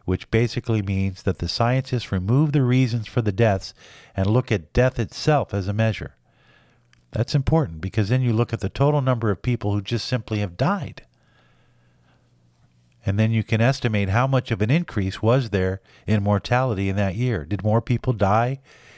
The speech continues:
in a specific period of time? It's easy to tell if the approach to solving the pandemic worked on a population level or it didn't. So the best way to measure what happened during the pandemic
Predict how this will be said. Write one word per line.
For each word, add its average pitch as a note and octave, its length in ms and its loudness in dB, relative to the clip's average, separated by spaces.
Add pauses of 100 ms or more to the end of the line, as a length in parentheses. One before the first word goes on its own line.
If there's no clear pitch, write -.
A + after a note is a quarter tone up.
in G2 140 0
a F2 180 0 (200)
specific - 640 -2 (320)
period A#2 320 0
of G2+ 120 0
time? B2+ 380 0 (1120)
It's - 180 -2
easy C#3+ 340 2
to A2+ 100 2
tell C3 300 2
if C3 100 -4
the G2+ 140 -2
approach B2+ 460 0
to - 120 -4
solving B2 480 0
the G#2 80 -2
pandemic G#2+ 640 0
worked A2+ 220 0
on A2+ 100 2
a G2+ 80 0
population G#2 720 -2
level F2+ 300 0
or F#2+ 200 0
it E2+ 140 -2
didn't. C#3 400 -2 (320)
So - 160 0
the F2+ 100 0
best B2 320 0
way A2 120 0
to G2+ 80 -2
measure A2 360 0
what G2 140 0
happened A2 340 0
during G2 180 -2
the F#2 60 -4
pandemic G#2+ 640 0